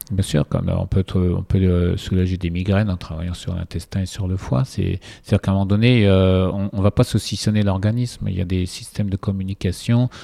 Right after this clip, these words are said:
On a des portes d'entrée qui sont différentes, mais on arrive au même endroit, hein.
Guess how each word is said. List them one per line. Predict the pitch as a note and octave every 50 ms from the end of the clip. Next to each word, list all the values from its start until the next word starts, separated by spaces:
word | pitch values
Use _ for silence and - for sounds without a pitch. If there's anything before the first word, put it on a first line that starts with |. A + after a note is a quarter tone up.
| - - - - -
On | G2+ G2+
a | G#2 G#2
des | G#2+ G#2+
portes | - - - -
d'entrée | G#2 A2 G#2+ - - - A2+
qui | - -
sont | - - G#2
différentes, | G2 F#2 F#2 - - G#2 G#2+ A#2+ B2+ -
mais | - G2
on | F#2
arrive | F2+ F#2 F2+ F#2+
au | F#2
même | F#2 F2+ F2+
endroit, | F#2 G2 G2 F#2+ A2+ B2+
hein. | A#2+ A#2 B2+